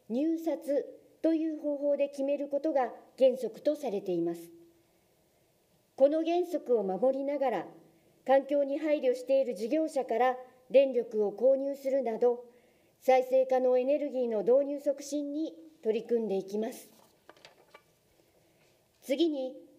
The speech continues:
二つ目の提案である、みんなで一緒に自然の電気キャンペーンについて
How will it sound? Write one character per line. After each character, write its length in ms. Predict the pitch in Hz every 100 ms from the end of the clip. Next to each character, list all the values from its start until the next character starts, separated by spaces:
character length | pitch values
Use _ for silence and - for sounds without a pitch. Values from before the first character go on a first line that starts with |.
| _
二 240 | - - 311
つ 140 | 320
目 120 | 320
の 120 | 302 240
提 280 | 240 254 254
案 140 | 254
で 120 | 233
あ 80 | 254
る、 240 | 240 180 - - _ _ _ -
み 160 | 262 320
ん 80 |
な 140 | 320 339
で 120 | 277
一 220 | 247 -
緒 60 | 240
に 60 |
自 220 | 240 233 220
然 220 | 294 294
の 140 | 285
電 260 | 262 285 277
気 140 | 269
キ 140 | 262 302
ャ 40 |
ン 60 | 277
ペ 120 | 277 277 254
ー 40 |
ン 300 | 214 165 165
に 160 | 220 294
つ 100 | 320
い 80 | 330
て 280 | 269 262